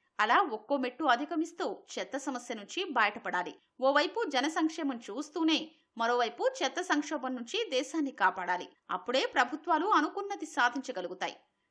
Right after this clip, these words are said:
మూడేళ్ల పాటు అమల్లో ఉంటుందన్న ఈ పథకం కార్యాచరణ తీరు తెన్నులు, ఆర్థిక సాయం విషయంలో కేంద్రం పట్టువిడుపుల ధోరణి అవలంబించడం ఉత్తమం. ఇప్పటికే ఆర్థిక సమస్యతో సతమతమవుతున్న రాష్ట్రాలపై కొత్తగా భారం పడకుండా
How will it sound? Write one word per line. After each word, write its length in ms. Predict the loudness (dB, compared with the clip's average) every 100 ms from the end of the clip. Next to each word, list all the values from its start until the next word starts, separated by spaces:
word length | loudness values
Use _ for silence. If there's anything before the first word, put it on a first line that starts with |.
| _
మూడేళ్ల 360 | -2 2 4 2
పాటు 300 | 2 0 2
అమల్లో 400 | 4 4 2 2
ఉంటుందన్న 680 | 2 0 0 0 0 0 -2 -6 -8
ఈ 240 | -4 0
పథకం 360 | 0 0 0 0
కార్యాచరణ 800 | 4 4 4 0 -4 -2 -2 -4
తీరు 340 | -6 -8 -8
తెన్నులు, 560 | -8 -8 -6 -4 -2 -2 2
ఆర్థిక 340 | 6 6 6 -4
సాయం 380 | 0 0 0 -4
విషయంలో 600 | -6 0 0 2 0 -4 -12 _ 2
కేంద్రం 380 | 4 4 2 -4 2
పట్టువిడుపుల 600 | 2 2 -4 -4 -2 -4
ధోరణి 460 | -4 -2 0 -2 0
అవలంబించడం 760 | 0 0 -2 -4 -6 -4 -2 -2 -6
ఉత్తమం. 400 | -18 -8 -6 -6 -10 _ _ _ -14
ఇప్పటికే 340 | -12 -10 0 8
ఆర్థిక 380 | 10 10 4
సమస్యతో 520 | -4 -2 -4 -4 -4 -2
సతమతమవుతున్న 800 | -2 -4 -6 -4 -6 -4 -4 0
రాష్ట్రాలపై 800 | 2 2 0 -4 -2 0 0 -2 -10 _ _
కొత్తగా 340 | -2 2 6
భారం 400 | 4 4 2 4
పడకుండా 640 | 4 2 0 0 4 4